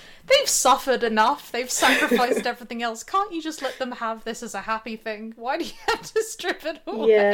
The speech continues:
Speaker 1: away?"
Speaker 2: I mean, it, it's got to be the right thing. It can't just be sort of like, you feel like the author's got there and didn't know what to do. So again,
Speaker 1: Yeah.
Speaker 2: the whole foreshadowing part of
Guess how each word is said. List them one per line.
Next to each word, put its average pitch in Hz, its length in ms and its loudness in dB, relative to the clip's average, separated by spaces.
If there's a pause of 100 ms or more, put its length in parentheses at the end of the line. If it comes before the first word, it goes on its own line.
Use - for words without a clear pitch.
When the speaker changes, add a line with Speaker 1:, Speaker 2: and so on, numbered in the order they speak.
Speaker 1:
away?" 208 220 -4
Speaker 2:
I 233 40 6
mean, 247 140 6 (140)
it, - 180 6
it's - 220 2
got - 320 10
to - 80 -12
be - 120 -4
the 254 160 8
right 220 280 4
thing. - 360 -4
It - 120 -10
can't - 320 -2
just 208 220 2
be 208 100 -2
sort 202 260 6
of - 40 -8
like, 190 280 4 (440)
you 214 80 -4
feel 196 220 4
like - 140 6
the 190 180 -2
author's 185 320 4
got - 240 2
there 165 100 -2
and 190 200 -4
didn't - 240 -8
know 180 140 -4
what - 160 -2
to 190 120 -10
do. - 260 2
So 185 220 0
again, 202 220 0
Speaker 1:
Yeah. 165 200 -6
Speaker 2:
the 214 80 -2
whole 214 220 6
foreshadowing 214 840 2
part 165 360 -8
of 165 100 -4